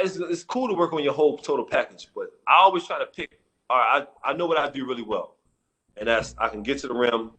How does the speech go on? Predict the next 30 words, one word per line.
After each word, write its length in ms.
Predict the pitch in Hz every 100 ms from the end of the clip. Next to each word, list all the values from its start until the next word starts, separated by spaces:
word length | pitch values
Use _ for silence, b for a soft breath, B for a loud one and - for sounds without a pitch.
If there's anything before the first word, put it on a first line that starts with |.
| _ _ _ _ _ _ _ _
I 100 | 107
can, 180 | 110 104 - -
I 100 | 107
can 180 | 110 98
get 180 | 127 131
to, 220 | 120 113 -
you 100 | 117
know, 380 | 107 104 104 95
my, 220 | 95 95 -
my 120 | 104
turnaround 400 | - 139 120 117
out 140 | 107 110
of 60 |
the 80 | 107
post 300 | 120 113 -
up. 240 | 104 - _ _ _ _ _ _ _
I, 100 | - - -
I 280 | - - -
can 120 | 104
handle 240 | 135 123
the 40 | 113
ball. 220 | 110 107
I 40 | 104
can 80 |
play 100 | 107
pick 200 | 107 123
and 100 | 110
roll. 180 | 107 101
But 220 | 92 92
my, 340 | 107 120 110